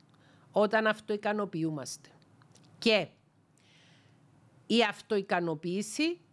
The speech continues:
είναι μία σεξουαλική λειτουργία φυσιολογική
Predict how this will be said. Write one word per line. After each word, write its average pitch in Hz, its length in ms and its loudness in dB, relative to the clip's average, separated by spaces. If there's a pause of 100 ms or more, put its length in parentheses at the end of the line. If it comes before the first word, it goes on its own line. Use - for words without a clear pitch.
(260)
είναι 240 380 2
μία 208 480 2 (120)
σεξουαλική 185 840 -4
λειτουργία 196 680 -2 (100)
φυσιολογική 185 920 -2